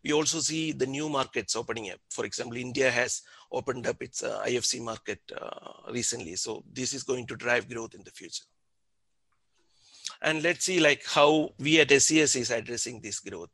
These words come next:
Like, I mean, uh, this is a snapshot of our, uh, network business, which is, in fact, the growth engine for S E S, uh, uh, in the last few years. And we see, like, this I have taken from the two thousand nineteen, uh, results, but,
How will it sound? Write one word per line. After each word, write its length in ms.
Like, 240
I 60
mean, 180
uh, 180
this 200
is 140
a 80
snapshot 540
of 180
our, 360
uh, 600
network 420
business, 500
which 180
is, 300
in 80
fact, 240
the 80
growth 320
engine 320
for 180
S 160
E 100
S, 280
uh, 380
uh, 120
in 80
the 100
last 380
few 160
years. 360
And 580
we 160
see, 400
like, 280
this 480
I 80
have 180
taken 300
from 180
the 80
two 140
thousand 240
nineteen, 500
uh, 640
results, 440
but, 200